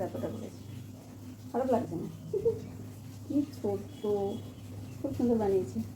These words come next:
পিছনে চেন দিতে বলেছিলাম, চেন দিয়ে দিয়েছে, এ দেখো চেন দিতে দিয়ে দিয়েছে, ওপরে হুক দিয়ে দিয়েছে, খুব সুন্দর ছোট্ট মতো একেবারে। কাপড়টা খুব ভালো, সব থেকে নিয়েছি।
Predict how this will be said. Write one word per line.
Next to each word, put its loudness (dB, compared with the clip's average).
পিছনে 6
চেন 4
দিতে 8
বলেছিলাম, 6
চেন 6
দিয়ে 4
দিয়েছে, -4
এ -2
দেখো -4
চেন 8
দিতে 2
দিয়ে 10
দিয়েছে, 0
ওপরে 4
হুক 4
দিয়ে 6
দিয়েছে, 2
খুব 2
সুন্দর 6
ছোট্ট 2
মতো 2
একেবারে। 0
কাপড়টা -2
খুব 0
ভালো, 4
সব 6
থেকে 4
নিয়েছি। 4